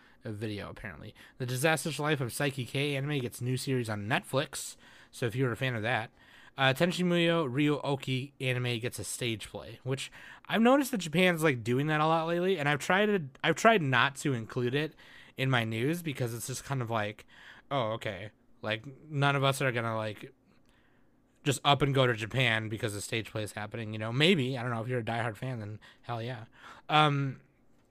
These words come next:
Animatrix's Koji Morimoto co-directs Japanese Italian stop motion two D animation film Shinku.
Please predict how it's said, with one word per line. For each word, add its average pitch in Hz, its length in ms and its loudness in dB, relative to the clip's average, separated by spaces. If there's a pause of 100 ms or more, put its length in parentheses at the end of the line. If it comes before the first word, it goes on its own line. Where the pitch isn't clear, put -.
(480)
Animatrix's 160 760 0
Koji 143 260 4
Morimoto 139 480 2
co-directs 160 460 2
Japanese 127 400 0
Italian 123 340 -4
stop 117 240 -2
motion 117 320 -6
two 127 160 -6
D 117 160 -4
animation 110 440 -6
film 107 360 -6 (400)
Shinku. 165 580 0